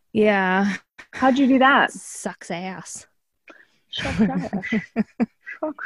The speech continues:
Speaker 2: ass. How did you do that?
Speaker 1: It sucks ass. I was training a client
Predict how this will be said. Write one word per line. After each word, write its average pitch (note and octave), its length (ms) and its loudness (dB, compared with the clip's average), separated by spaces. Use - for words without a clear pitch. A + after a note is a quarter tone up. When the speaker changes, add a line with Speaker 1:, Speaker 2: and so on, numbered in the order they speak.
Speaker 2:
ass. D#4 680 -4
How B3+ 140 2
did F4+ 160 2
you D#4+ 160 2
do E4 200 4
that? C#3+ 240 2
Speaker 1:
It G#3 60 2
sucks - 500 -4
ass. A#3 440 0
I G3+ 840 6
was G3 180 4
training G#3+ 580 4
a G4 80 0
client C4 1300 0